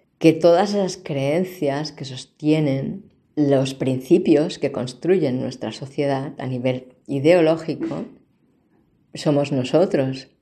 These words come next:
que los estamos construyendo y manteniendo.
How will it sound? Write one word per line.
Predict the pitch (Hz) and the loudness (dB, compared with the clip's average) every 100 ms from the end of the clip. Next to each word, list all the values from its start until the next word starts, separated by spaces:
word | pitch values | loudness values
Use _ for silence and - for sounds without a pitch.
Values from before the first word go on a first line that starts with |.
| _ _ - | _ _ -2
que | 139 | 0
los | 131 135 | 0 -2
estamos | 131 - 139 135 131 | -4 -2 0 0 -2
construyendo | - 131 - 135 123 139 139 127 | -4 -6 -4 -2 2 2 2 -2
y | |
manteniendo. | 131 127 123 127 131 127 123 120 | -2 -6 -6 -6 -4 -6 -8 -12